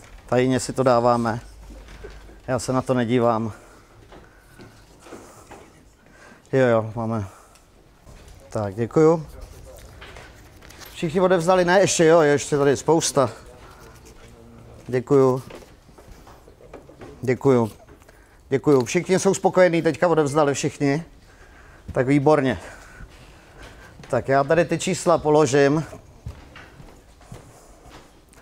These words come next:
Nebudu si je prohlížet, položím na ně magickou ruku jenom a řeknu vám, jaký číslo vyhrálo. Jaký si myslíte, že vyhrálo číslo?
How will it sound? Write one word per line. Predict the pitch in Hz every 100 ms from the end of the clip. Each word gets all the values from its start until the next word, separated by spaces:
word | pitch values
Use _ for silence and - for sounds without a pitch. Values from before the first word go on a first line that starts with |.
| - - - - - - - - -
Nebudu | 131 151 160
si | 160 170
je | 156
prohlížet, | 156 151 151 147 165
položím | 147 143 135 151
na | 147
ně |
magickou | 147 139 143 - 165 147
ruku | 139 165
jenom | 156 156 151 147
a | 139 135 127 - - - -
řeknu | 151 143 151
vám, | 147 139
jaký | 143 139
číslo | 123 131 - 131
vyhrálo. | 120 123 120 113
Jaký | 107 - 120
si | 127
myslíte, | 117 127 117 120
že | 110
vyhrálo | 110 110 120 113
číslo? | 101 110 - 104